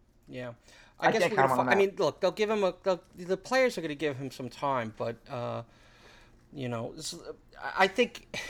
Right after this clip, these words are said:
Speaker 1: in a weird way, Zlatan not, Zlatan, well, I don't know. I was gonna say, I think Zlatan not playing great might be keeping Zlatan a little quiet in the locker room, but who, it's, it's Ibrahimovic. Who the hell knows what he's thinking?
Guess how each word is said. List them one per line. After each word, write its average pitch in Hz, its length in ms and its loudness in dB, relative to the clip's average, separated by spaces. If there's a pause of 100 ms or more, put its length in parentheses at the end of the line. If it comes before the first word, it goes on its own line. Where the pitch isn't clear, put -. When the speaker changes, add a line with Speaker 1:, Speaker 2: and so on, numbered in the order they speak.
(120)
Speaker 1:
in 202 100 2
a 196 60 8
weird 180 320 4
way, 165 200 6
Zlatan 156 580 2
not, 147 260 -2 (1400)
Zlatan, 156 640 0 (200)
well, 185 340 0
I 165 80 6
don't 139 160 2
know. 117 180 -8 (160)
I 151 60 -2
was 151 100 -2
gonna 175 100 0
say, 180 160 4
I 170 40 6
think 180 200 -2
Zlatan 175 520 2
not 151 220 2
playing 143 240 0
great 147 380 0
might 143 360 -4 (1000)
be 156 100 -6
keeping 147 320 -2
Zlatan 139 520 4
a 131 40 -2
little 127 180 -2
quiet 180 560 2
in 139 120 -4
the 135 80 0
locker 147 380 -2
room, 123 200 -8
but 127 320 -2
who, 135 200 -12
it's, - 300 -14
it's 156 160 -12
Ibrahimovic. 151 640 -4
Who 165 140 -6
the 156 100 -2
hell 151 160 -2
knows 117 200 -6
what 117 120 -10
he's 131 180 -10
thinking? 117 320 -16